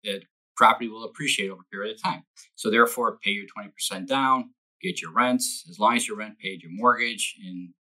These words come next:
twenty, thirty years, you'd have a property free and clear. But when I went into it, I went into more of the cash flow value. I wanna make sure I was getting money out of it that would pay for it and keep going through. So, um,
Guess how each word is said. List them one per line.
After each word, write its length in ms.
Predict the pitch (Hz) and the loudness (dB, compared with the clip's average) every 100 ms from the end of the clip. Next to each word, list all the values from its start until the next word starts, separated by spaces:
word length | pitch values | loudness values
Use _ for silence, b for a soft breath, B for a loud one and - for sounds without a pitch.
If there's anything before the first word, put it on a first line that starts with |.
| - | -16
twenty, 200 | 90 90 90 | -12 -10 -10
thirty 180 | 85 92 | -8 -2
years, 360 | 123 131 123 | 0 0 -4
you'd 160 | 92 82 92 | -8 -12 -8
have 140 | 90 | -8
a 260 | 87 90 - - | -6 -6 -6 0
property 440 | 85 85 - 90 90 - | 2 2 -2 -12 -12 -8
free 120 | 95 | -10
and 80 | 95 | 0
clear. 200 | 170 - _ _ _ _ _ _ _ | 0 0 _ _ _ _ _ _ _
But 180 | 123 110 | 2 2
when 100 | 101 | 2
I 140 | 107 160 | 0 2
went 160 | 131 | 0
into 300 | 104 92 101 | -2 -6 -10
it, 120 | 98 - | -8 -4
I 120 | 107 | -4
went 140 | 120 | -2
into 180 | 107 95 90 | -6 -8 -14
more 180 | 90 87 | -16 -16
of 60 | |
the 60 | 85 | -12
cash 440 | - 85 - - _ _ - | -6 -4 -4 -8 _ _ 6
flow 320 | 170 101 - - | 8 8 2 -16
value. 160 | 69 - | -16 0
I 60 | 92 | 4
wanna 160 | 113 110 | 4 4
make 140 | 107 | 0
sure 200 | - 113 | 0 2
I 40 | |
was 100 | 101 | 0
getting 220 | 95 98 92 | -2 -6 -4
money 260 | 98 87 - | -4 -2 4
out 180 | 127 107 | 4 4
of 100 | 82 | -2
it 140 | 80 _ _ _ _ _ - | -14 _ _ _ _ _ 0
that 100 | 92 | 0
would 140 | 85 | 2
pay 180 | - 123 | 0 0
for 220 | - 87 | -2 -12
it 80 | - 95 | -14 -16
and 160 | 87 | -16
keep 160 | - 90 | -16 -12
going 220 | 98 92 | -12 -12
through. 280 | - - - _ _ _ _ | -6 -6 -6 _ _ _ _
So, 460 | - 143 131 123 117 | 2 8 10 10 8
um, 380 | 117 110 107 | 2 0 -6